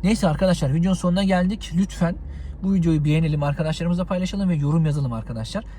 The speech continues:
En çok beğeni alan kampı gerçekleştirmeye çalışalım. Bakın biz bir iş yapıyorsak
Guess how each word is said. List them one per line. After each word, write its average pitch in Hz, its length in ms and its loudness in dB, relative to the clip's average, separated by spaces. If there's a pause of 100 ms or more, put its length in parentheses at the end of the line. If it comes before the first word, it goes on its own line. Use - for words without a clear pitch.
(120)
En 208 160 0
çok - 260 -6
beğeni 160 240 -2
alan 117 220 -6
kampı 196 400 2 (280)
gerçekleştirmeye 175 880 2
çalışalım. 131 420 -4
Bakın 160 260 0
biz 165 160 -2
bir 147 40 -4
iş - 140 -6
yapıyorsak 147 460 -6